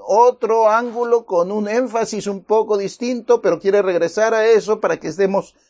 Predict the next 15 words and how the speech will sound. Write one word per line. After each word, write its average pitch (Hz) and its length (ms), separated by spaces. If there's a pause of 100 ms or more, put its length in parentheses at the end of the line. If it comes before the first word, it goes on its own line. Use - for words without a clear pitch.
(140)
convencidos 226 1400 (1600)
de 165 300
que 180 380 (580)
cuando 170 720
hemos 202 460
sido 226 420
justificados 196 840
por 165 220
Jesucristo, 214 1000 (140)
debemos 180 580
hacer 190 640 (400)
un 220 540
alejamiento 190 800
radical, 196 1000
completo 196 840